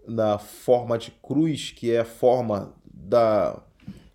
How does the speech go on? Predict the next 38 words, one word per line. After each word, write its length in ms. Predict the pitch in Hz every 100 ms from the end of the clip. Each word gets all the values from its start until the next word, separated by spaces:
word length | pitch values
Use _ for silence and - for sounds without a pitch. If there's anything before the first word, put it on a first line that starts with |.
| -
a 60 |
forma 420 | 113 - 123 113 117
do 80 |
universo, 640 | 117 110 104 135 143 - 117
é, 160 | 104 - - -
é, 720 | - - - - - 101 101 -
é 60 |
o 80 | 110
número 240 | 113 110
quatro, 520 | 104 - 135 143 - 87 _
porque 300 | - - -
o 80 | 113
número 260 | 113 117 107
quatro 500 | - 107 - 101 95 _ _ _ _ _
é 440 | 123 123 117 117 -
a, 160 | 110 - - _ -
a 80 |
forma 400 | - - 139 127
existencial 600 | 120 110 - 120 113 120
de 140 | 123 -
todas 200 | 120 104
as 140 | 101
coisas, 540 | 95 - 170 135 98 - _ _ _ -
é 80 | 110
a 60 |
causa 460 | - - 147 147 120
existencial 560 | 113 110 123 117 120 117
de 60 |
todas 220 | 117 110
as 60 | 107
coisas, 280 | - 160 123
causa 300 | - 123 120
formal, 480 | - 107 117 147 139
a 120 | 120
causa 440 | 127 127 123 120
material, 720 | 113 107 - 110 127 151 143
a 100 | 120
causa, 680 | - 123 127 127 120 120 117